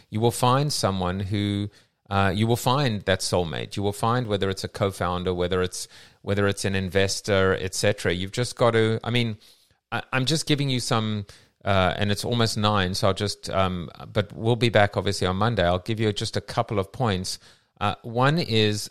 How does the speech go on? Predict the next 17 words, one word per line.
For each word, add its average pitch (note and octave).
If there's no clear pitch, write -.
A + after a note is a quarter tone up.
what A#2+
I've C#3
learned A2+
in G#2
my G2
career. G2+
Again, A#2
m-, A2+
most B2
of -
the B2
time A#2
I've G#2
learned G#2+
the F#2
hard C3
way. D#2+